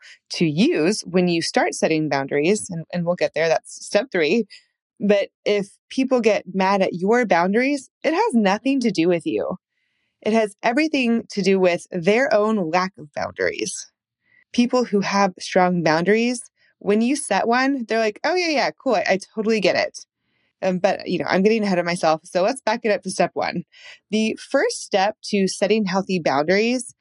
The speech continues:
is consciousness. Right? I can't fix anything that I don't know is broken. So spend some time with yourself and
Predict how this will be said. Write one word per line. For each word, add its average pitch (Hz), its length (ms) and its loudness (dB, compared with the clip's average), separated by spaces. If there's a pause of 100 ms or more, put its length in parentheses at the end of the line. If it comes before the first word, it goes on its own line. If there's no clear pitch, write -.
(320)
is 196 200 -2
consciousness. - 840 -6 (200)
Right? 170 120 0
I 170 40 -2
can't 180 380 -4
fix 175 220 -6
anything 165 320 0
that 160 60 4
I 160 80 4
don't 156 140 0
know 175 100 4
is 214 120 0
broken. 156 380 0 (580)
So 214 240 2
spend 403 320 -2
some 240 120 2
time 220 320 0
with 202 140 0
yourself 160 460 0
and 175 140 -6